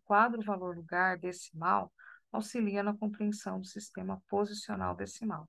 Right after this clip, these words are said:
A compreensão conceitual do número decimal e do sistema posicional decimal é essencial para que os alunos compreendam os algoritmos das operações com decimais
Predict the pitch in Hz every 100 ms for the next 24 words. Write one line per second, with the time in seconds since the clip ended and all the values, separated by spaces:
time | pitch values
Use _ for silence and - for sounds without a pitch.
0 | _ _ _ _ - - 185 - 240 226
1 | 226 214 220 202 202 196 - 185 - 190
2 | 180 185 175 165 165 170 - 180 170 160
3 | 156 180 185 208 - - - 220 262 269
4 | 214 185 - 196 180 87 160 - - 87
5 | 98 202 _ _ _ _ _ - - 180
6 | 226 311 - 262 254 - 202 180 185 208
7 | _ - _ 208 196 202 196 196 190 190
8 | 202 202 202 185 185 180 175 175 - 185
9 | 170 196 226 - 233 202 196 196 185 185
10 | 170 180 175 170 165 - 165 - 170 185
11 | 185 220 214 220 240